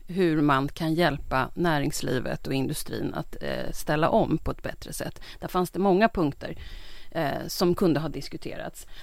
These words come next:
Det är också konstigt att när, eh, regering lägger fram de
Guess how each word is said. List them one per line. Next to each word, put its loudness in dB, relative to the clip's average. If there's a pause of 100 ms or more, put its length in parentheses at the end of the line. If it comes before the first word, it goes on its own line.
Det 2
är 8
också 4
konstigt 8
att 0
när, 4 (440)
eh, 0
regering 4
lägger 4
fram 2
de 0